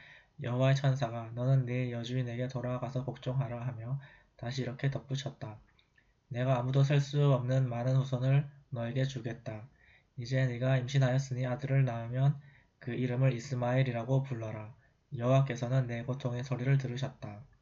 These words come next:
그러나 네 아들은 들나귀와 같은 생활을 할 것이다. 그가 모든 사람을 치고 모든 사람은 그를 칠 것이며 그는 적개심을 품고 자기 형제들과 동떨어져 살 것이다." 하갈은 속으로 "내가 정말 하나님을 뵙고 여기서 살아남은 것인가?"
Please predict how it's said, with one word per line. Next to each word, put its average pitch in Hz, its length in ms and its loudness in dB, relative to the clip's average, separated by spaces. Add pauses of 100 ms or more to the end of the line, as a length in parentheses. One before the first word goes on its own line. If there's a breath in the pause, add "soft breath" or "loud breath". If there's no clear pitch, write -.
(580 loud breath)
그러나 131 360 4
네 123 140 2
아들은 135 520 4
들나귀와 127 680 2
같은 131 380 0
생활을 131 440 0
할 113 100 0
것이다. - 420 -8 (520 loud breath)
그가 127 260 0
모든 127 280 4
사람을 135 440 6
치고 123 400 -2
모든 123 300 0
사람은 127 500 2
그를 123 260 -4
칠 - 200 -4
것이며 127 520 -4 (540 loud breath)
그는 131 300 2
적개심을 135 500 2
품고 127 360 -4
자기 120 220 -2
형제들과 123 580 -2
동떨어져 127 500 -4
살 131 180 -4
것이다." 113 460 -6 (1800 soft breath)
하갈은 143 460 8
속으로 123 400 0
"내가 123 260 2
정말 131 280 2
하나님을 139 500 6
뵙고 123 300 -2
여기서 117 200 -4
살아남은 127 540 0
것인가?" 123 580 -4